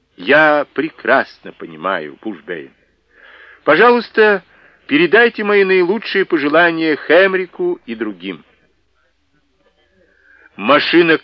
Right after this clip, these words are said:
кашлянула на него выхлопными газами. Бушбейн, медленно проплывавший мимо, смотрел на Уилсона с явным смущением.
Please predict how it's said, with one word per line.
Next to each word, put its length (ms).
кашлянула 800
на 80
него 320
выхлопными 680
газами. 560
Бушбейн, 720
медленно 720
проплывавший 880
мимо, 360
смотрел 520
на 200
Уилсона 720
с 180
явным 480
смущением. 880